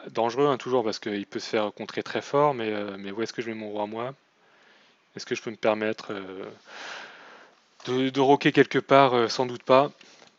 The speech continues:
Un peu compliqué, j'aimais pas trop cette idée. Et puis, euh, aussi,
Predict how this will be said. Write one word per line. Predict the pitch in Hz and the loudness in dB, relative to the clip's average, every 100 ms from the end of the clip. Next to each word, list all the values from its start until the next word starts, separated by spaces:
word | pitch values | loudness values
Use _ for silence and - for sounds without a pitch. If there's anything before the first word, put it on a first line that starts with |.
| _ _ _ - | _ _ _ -14
Un | |
peu | 107 131 | -8 -8
compliqué, | 135 - - 127 | -8 -12 0 2
j'aimais | 123 110 | 2 0
pas | 98 | -2
trop | - 139 | -2 -2
cette | - - | -4 -6
idée. | 107 113 131 - _ _ _ _ _ _ _ _ _ _ _ _ _ - - - | -2 -2 -2 -8 _ _ _ _ _ _ _ _ _ _ _ _ _ -20 -20 -8
Et | 123 | -6
puis, | 117 - 135 | -6 -4 2
euh, | 123 113 | 4 4
aussi, | 110 - 147 147 | 2 -4 -6 -6